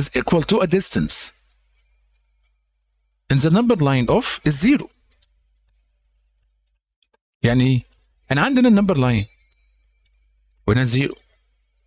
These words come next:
لما يكون عندنا نمبر وليك-، وليكن زي two والناحية التانية هنا، هنا نيجاتيف تو.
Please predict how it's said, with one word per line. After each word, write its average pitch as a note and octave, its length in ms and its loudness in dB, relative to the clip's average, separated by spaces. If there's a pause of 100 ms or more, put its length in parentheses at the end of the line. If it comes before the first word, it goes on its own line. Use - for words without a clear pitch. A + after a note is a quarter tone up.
(360)
لما B2+ 140 2
يكون C4 160 0
عندنا C4+ 320 4
نمبر A3 260 2
وليك-، E3+ 260 0
وليكن G3 280 0
زي C#3+ 200 2
two - 160 -2
والناحية E3 460 2
التانية D3+ 360 0
هنا، D#3+ 140 2
هنا D3 240 2
نيجاتيف C3+ 340 0
تو. F#2+ 180 -4